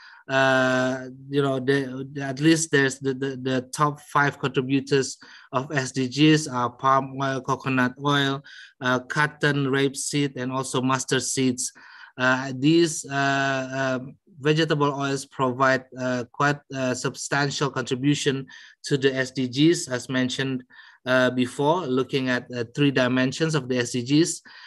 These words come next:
We have actually, um, uh, in our research, we have looked at each of the S D Gs, and there are variant, uh, of, uh, results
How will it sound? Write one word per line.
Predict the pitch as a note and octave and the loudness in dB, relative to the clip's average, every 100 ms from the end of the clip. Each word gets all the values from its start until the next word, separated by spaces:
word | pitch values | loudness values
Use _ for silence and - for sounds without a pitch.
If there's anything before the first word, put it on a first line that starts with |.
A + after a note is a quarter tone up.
| - | -4
We | C#3+ | 2
have | D3+ D#3 | 4 4
actually, | E3+ E3 - F3+ F3+ F3 F3 - | 0 0 0 6 8 8 4 0
um, | C#3 C#3 C#3 C3+ C3+ C3 C3 B2+ | -2 0 2 0 -2 -6 -8 -8
uh, | B2+ B2+ C3+ | -6 -6 -6
in | C#3 D3 | -2 -2
our | C#3 C#3+ | 2 4
research, | D3 E3 D#3+ D#3+ D#3 | 6 4 4 0 2
we | C#3 | 0
have | C3 C3 | 0 0
looked | D3 D3+ | -2 -2
at | C#3 C3+ | -6 -2
each | E3 D#3 | -2 0
of | D#3 | -4
the | D3+ C#3+ | -4 -6
S | C#3+ | -2
D | D3 | -2
Gs, | B2+ D3 G3 F#3+ - - - - | 0 2 2 0 -10 -20 -20 -4
and | C#3+ C#3+ | 0 4
there | C#3+ C#3+ | 4 2
are | C#3 | 2
variant, | B2+ C3 D3 D3 D3 D3 C#3+ C#3+ D3+ | 0 0 0 2 4 4 2 -6 -6
uh, | C3 C3 B2+ B2+ B2+ B2+ | -2 0 0 0 -2 -4
of, | C3 B2 - - | -2 -2 -6 -4
uh, | C3 B2+ | 0 4
results | C3+ B2 C#3 E3+ G3 - | 4 4 4 2 0 -6